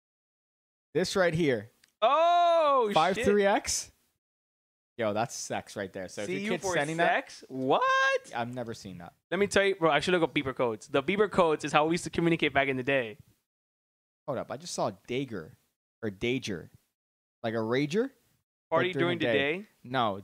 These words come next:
Speaker 1: Dager is a gay guy trying to fuck you. Like, "Yo, that guy's trying to fuck me with his Dager."
Speaker 2: <laughs>
Speaker 1: Right?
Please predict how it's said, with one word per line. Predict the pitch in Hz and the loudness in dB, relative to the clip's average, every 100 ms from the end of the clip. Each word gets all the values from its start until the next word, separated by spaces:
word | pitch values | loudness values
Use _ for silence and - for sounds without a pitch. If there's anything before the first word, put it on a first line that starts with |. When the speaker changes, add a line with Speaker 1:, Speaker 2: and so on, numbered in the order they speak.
| 110 | 0
Speaker 1:
Dager | 147 214 240 285 302 - _ _ _ _ _ _ _ _ 160 | 2 2 2 0 -2 -6 _ _ _ _ _ _ _ _ 0
is | 156 151 135 - - _ _ _ _ | 2 2 0 -8 -18 _ _ _ _
a | 120 | 0
gay | 170 | 2
guy | 156 143 | 2 2
trying | 147 | 0
to | 123 | -2
fuck | 131 - | -4 -6
you. | 92 - _ _ _ _ _ 110 | -10 -14 _ _ _ _ _ -10
Like, | 107 | -2
"Yo, | 127 | 2
that | 117 | 2
guy's | 131 147 | 2 0
trying | - 127 | -2 -6
to | |
fuck | - 147 - | -2 -2 0
me | |
with | 117 | -4
his | 107 98 | -6 -2
Dager." | 117 107 98 | -2 -2 -6
Speaker 2:
<laughs> | - - - _ _ _ _ _ _ _ _ 117 | -8 -14 -16 _ _ _ _ _ _ _ _ -2
Speaker 1:
Right? | 139 | -2